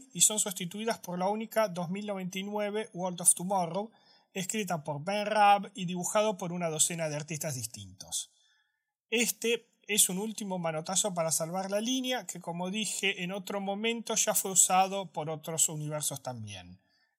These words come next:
La gran catástrofe que debería cambiar todo el mundo y relanzar las cosas, que termina siendo simplemente el cierre de este universo. Pasó con el New Universe, con el Ultimate Universe y pasó también con el dos mil noventa y nueve.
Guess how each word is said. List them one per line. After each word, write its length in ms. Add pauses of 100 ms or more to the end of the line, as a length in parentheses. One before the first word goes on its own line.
La 120
gran 220
catástrofe 720
que 140
debería 440
cambiar 360
todo 240
el 80
mundo 260
y 40
relanzar 520
las 160
cosas, 480
que 140
termina 360
siendo 260
simplemente 800
el 60
cierre 320
de 80
este 160
universo. 720 (760)
Pasó 300
con 160
el 120
New 320
Universe, 460
con 200
el 140
Ultimate 640
Universe 520
y 100
pasó 300
también 260
con 160
el 140
dos 160
mil 160
noventa 320
y 20
nueve. 420